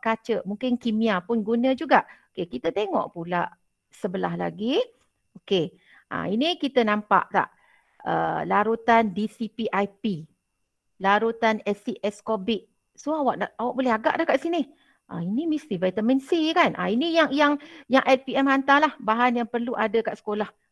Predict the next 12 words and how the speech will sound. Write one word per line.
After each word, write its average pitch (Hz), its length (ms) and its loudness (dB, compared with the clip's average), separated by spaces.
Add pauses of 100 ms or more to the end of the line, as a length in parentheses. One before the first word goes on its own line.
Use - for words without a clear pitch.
(140)
pada 196 160 -8
masa 202 160 -8
sekarang 208 400 -2
kan. 226 240 0
Ah, 170 160 -4
tapi 190 240 -4
sebab 220 240 0
yang 220 240 2
sebenarnya 202 400 -2
dia 214 160 0
akan 202 240 -2
hantar 277 240 -2